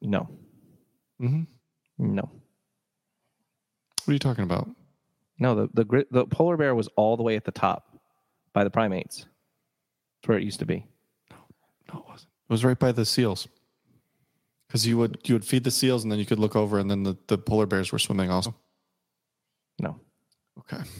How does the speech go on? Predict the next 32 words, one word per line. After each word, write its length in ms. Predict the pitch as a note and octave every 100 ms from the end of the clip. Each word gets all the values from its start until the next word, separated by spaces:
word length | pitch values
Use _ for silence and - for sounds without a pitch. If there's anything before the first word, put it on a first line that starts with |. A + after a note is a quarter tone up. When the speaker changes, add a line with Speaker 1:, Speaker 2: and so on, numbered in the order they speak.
| - - - - - _ _ _ _ _ - -
Speaker 1:
I'll 80 | G2+
prove 220 | G#2 F#2+
this 160 | G2+
to 120 | - G2
you 80 | G2
later. 300 | G2 G2+ - - - - -
Um, 420 | A2+ A2 G#2+ A2
but 200 | A#2+ -
rhinos 580 | A2+ C3 C3+ A#2+ G#2+ G2+ -
ended 260 | A2+ G#2+
up 140 | G#2+ G#2
being 260 | G#2+ G#2 G2+
his 160 | G2
favorite 400 | - A2 G2+ G2 -
animal. 440 | G#2 G2 F#2 F#2 -
So 300 | - - G2
I 80 | G2
was, 380 | G2+ G2 F#2+ -
um, 480 | G2 F#2+ F#2 F#2 F#2 - -
Mel-, 180 | G#2+ G#2
Melissa 340 | A2 A2 A2+
ended 180 | G#2 G2
up 140 | G2
getting 200 | G#2 G2
him 120 | G2
a, 260 | F#2+ F#2 F#2+ _ _ _ _ _ _ _ _ _ _ G2
a 140 | F#2
rhino 420 | G2+ G#2 G2+ G2
from 240 | - G2 F#2+
the 80 |
gift 240 | F2+ A2 -
shop. 320 | F#2 -